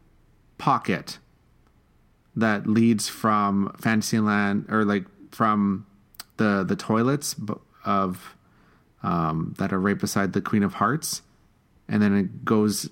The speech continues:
then leads into the main parade route that's in front of, uh, Haunted Mansion. So there's a little spot right there between the car-, not,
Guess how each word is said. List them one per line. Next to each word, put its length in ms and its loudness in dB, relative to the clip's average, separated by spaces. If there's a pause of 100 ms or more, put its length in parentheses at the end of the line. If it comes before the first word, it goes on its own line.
(500)
then 280 4
leads 220 4
into 180 2
the 100 4
main 360 6
parade 400 2
route 500 0
that's 180 -2
in 120 2
front 260 0
of, 340 -2
uh, 280 -2 (120)
Haunted 300 0
Mansion. 580 0 (880)
So 180 2
there's 180 4
a 60 6
little 200 4
spot 460 0
right 180 0
there 140 2
between 360 0
the 80 2
car-, 420 -2
not, 220 -2